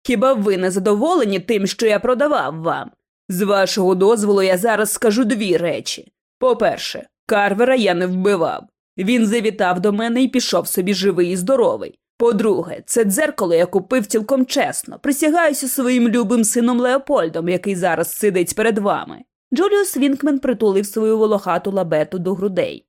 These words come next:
«А щодо Депрік чи агенції?» Він плюнув на підлогу. «Ось якої я думки про них. Проте всі, хто боїться наслідків, можуть покинути це місце ще до початку торгу».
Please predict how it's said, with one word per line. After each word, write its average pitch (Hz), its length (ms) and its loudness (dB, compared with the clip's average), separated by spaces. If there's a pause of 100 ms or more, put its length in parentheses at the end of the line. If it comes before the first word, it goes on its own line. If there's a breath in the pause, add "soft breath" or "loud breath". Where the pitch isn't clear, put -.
(200)
«А 202 80 2
щодо 214 300 -2
Депрік 190 400 0
чи - 140 -2
агенції?» 226 760 0 (200)
Він 370 280 0
плюнув 208 520 0
на 196 100 0
підлогу. 196 600 -4 (280)
«Ось 240 320 2
якої 190 460 2
я 196 120 2
думки 180 440 -2
про 180 180 -2
них. - 440 -8 (260)
Проте 247 300 0
всі, 202 420 -2
хто 208 260 -2
боїться 202 420 0
наслідків, 233 760 -2
можуть 294 420 0
покинути 214 500 0
це 196 180 0
місце 320 500 0
ще 262 320 0
до 254 140 0
початку 208 480 0
торгу». 139 580 -4